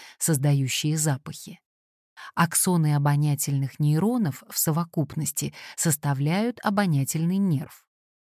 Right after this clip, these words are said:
Через отверстия в дне черепа волокна нерва достигают мозга и заканчиваются в обонятельной луковице.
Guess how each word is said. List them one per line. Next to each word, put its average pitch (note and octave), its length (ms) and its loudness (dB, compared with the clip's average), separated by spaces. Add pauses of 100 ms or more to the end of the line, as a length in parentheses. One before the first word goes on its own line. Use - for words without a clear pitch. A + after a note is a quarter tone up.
(320)
Через G3 440 2
отверстия D#3+ 840 0
в D3 100 -2
дне D3+ 400 2
черепа F3 680 -2
волокна D#3 600 0
нерва E3+ 480 0 (220)
достигают F3+ 680 0
мозга C#3+ 560 2 (220)
и E3+ 100 0
заканчиваются E3 880 0
в E3 60 0
обонятельной C#3+ 680 2
луковице. E3 720 -4